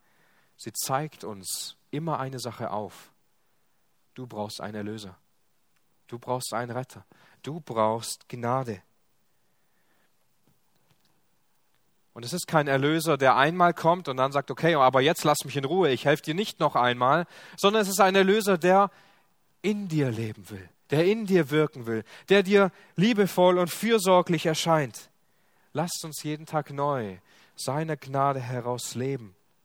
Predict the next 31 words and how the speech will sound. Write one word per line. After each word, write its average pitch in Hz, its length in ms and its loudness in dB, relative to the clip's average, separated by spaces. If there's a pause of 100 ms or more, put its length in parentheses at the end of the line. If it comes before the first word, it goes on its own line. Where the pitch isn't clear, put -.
(800)
weil 107 140 -10
er 117 160 -6
es 110 120 -12
uns 107 140 -14
so 117 140 -8
reichlich 104 480 -12
gibt. - 420 -20 (1300)
Und 110 140 -20
nicht 151 180 -14
sinnlos 143 400 -4
irgendwo 120 320 -8
in 117 80 -10
unserem 110 260 -10
Leben 120 300 -6
unsere 101 320 -8
Sünden 120 460 -12
verstecken, 123 600 -12 (520)
wo 127 160 -12
wir 135 80 -10
es - 100 -14
eigentlich 117 480 -12
gar 104 220 -8
nicht 110 260 -18
können. 101 320 -10 (1500)
Und 107 80 -18
auch 107 100 -16
diese 143 300 -10
Dinge 104 240 -10
hindern 117 360 -10
uns 98 200 -12
daran, 95 420 -10